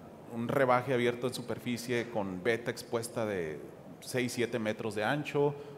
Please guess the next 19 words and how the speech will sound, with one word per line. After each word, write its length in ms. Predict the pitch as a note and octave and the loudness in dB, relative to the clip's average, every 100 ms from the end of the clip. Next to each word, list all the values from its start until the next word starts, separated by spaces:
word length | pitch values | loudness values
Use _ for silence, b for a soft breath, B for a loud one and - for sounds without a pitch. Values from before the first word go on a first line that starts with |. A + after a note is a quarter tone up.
| - | -8
con 500 | A2 G2+ F#2+ F2+ F2 F2+ - - | 0 0 0 -4 -6 -8 -10 0
contenidos 520 | A#2+ A2+ G#2 A2+ A#2 | 0 2 0 0 2
de 300 | A2 F#2+ F2+ | 2 2 0
plomo 260 | C3 A#2+ A#2 | 0 0 0
zinc 360 | B2 B2+ C3 C3 A#2+ | 0 0 -2 -6 -6
en, 380 | G#2 F#2 F2 E2+ | -6 -4 -6 -6
en 120 | F#2 | -8
superficie. 720 | - - G2 C#3 F#3 - G#2+ - B B B - - - - - - - - - | -8 -6 -2 0 0 -2 -4 -6 B B B -20 -20 -20 -20 -20 -18 -16 -16 -12
Sin 260 | - C3 | -2 0
embargo, 380 | A2+ A#2+ D#3 E3+ | 4 8 10 10
la 100 | D3 | 6
mineralización 680 | B2 A#2 G#2+ A2 A2+ A2 C#3 | 6 2 2 0 -2 -2 0
de 60 | D3 | 2
plata 340 | D#3 C#3+ D3 | 4 6 8
oro 200 | E3 D#3 | 6 6
no 140 | B2+ | 2
profundiza 480 | - B2+ B2 A2+ A#2+ | 0 -4 -4 -4 -2
mucho. 280 | A2 G2+ A2 | -2 -4 -4
Entonces, 560 | G#2 A#2+ A#2+ A2+ - | -2 -2 -2 -4 -6